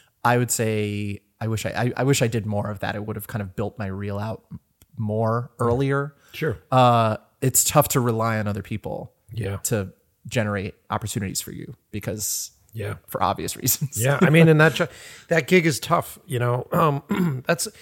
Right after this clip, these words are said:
Speaker 2: something that a lot of cinematographers that I think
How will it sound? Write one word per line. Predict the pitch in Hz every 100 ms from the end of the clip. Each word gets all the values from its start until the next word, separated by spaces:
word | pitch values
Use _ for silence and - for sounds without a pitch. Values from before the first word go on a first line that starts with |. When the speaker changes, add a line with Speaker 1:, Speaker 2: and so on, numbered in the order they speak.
| - - -
Speaker 2:
something | 240 277
that | 247
a | 175
lot | 139 143
of | 135
cinematographers | - 143 131 131 127 113 - 120 110 - _ _ _ _ _ _ _ _ _
that | 120 147
I |
think | - 175 165